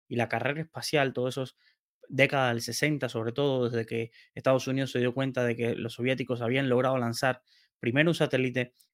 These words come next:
luego lo, llevar el primer hombre que orbitó la Tierra. Es decir, este, este impacto le había causado una guerra espacial y se invirtió muchísimo dinero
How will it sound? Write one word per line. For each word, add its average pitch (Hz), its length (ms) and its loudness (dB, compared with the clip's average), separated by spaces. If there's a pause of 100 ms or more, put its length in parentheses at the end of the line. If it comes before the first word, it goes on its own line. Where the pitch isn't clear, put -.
luego 151 500 6
lo, 131 200 -4
llevar 131 540 2
el 127 180 -4
primer 131 300 0
hombre 135 280 0
que 123 200 2
orbitó 127 380 0
la 127 120 0
Tierra. 123 480 0
Es 113 120 -8
decir, 120 380 -8
este, 165 380 2 (260)
este 147 200 0
impacto 160 640 4 (380)
le 139 180 0
había 131 240 4
causado 143 360 4
una 147 180 0
guerra 135 320 0
espacial 139 340 -2
y 156 60 -2
se 139 120 -8
invirtió 123 340 -2
muchísimo 147 480 -2
dinero 139 340 -2